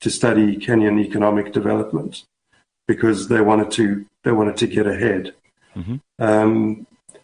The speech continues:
Speaker 1: that's where Singapore was, you know, um, and now they just completely dwarf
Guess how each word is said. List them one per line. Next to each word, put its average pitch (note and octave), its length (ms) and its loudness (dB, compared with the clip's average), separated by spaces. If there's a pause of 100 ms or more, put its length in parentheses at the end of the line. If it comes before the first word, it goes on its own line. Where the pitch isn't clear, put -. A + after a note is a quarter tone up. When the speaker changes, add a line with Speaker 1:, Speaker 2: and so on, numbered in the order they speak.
(140)
Speaker 1:
that's B2 300 0
where A#2+ 140 6
Singapore A#2 540 2
was, G#2+ 640 0 (400)
you B2 120 2
know, G2 280 -2 (680)
um, A2 640 0 (360)
and A#2+ 520 0 (680)
now A#2+ 600 4
they A2 160 2
just A2 300 -8
completely C3+ 680 -4
dwarf G#2 540 0